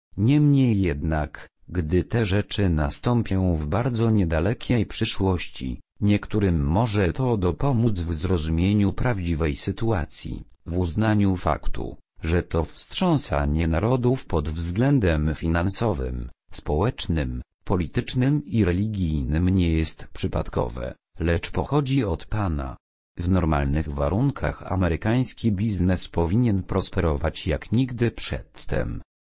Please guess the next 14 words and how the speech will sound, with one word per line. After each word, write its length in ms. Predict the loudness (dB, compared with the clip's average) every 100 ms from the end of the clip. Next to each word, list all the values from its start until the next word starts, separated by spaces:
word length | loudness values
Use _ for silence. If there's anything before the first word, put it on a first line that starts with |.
| _ _
Lecz 340 | -2 0 0 -4
w 120 | -4
wyniku 580 | -2 0 0 0 -2 -2
wprowadzenia 800 | 0 0 2 0 0 2 2 0
standardu 800 | -2 0 0 2 0 -2 0 0
złota 540 | 0 0 0 0 0
w 60 | 0
Europie 680 | 0 0 -2 -4 -4 -2 -2
i 280 | -2 -2 0
Ameryce 720 | 2 2 2 2 0 0 0
występuje 680 | 0 0 -2 0 0 2 2
niedostatek 840 | 2 2 0 0 -2 -2 -2 -4
silnego 640 | -4 2 4 4 2 2 0
pieniądza, 800 | 0 0 0 2 0 -2 -8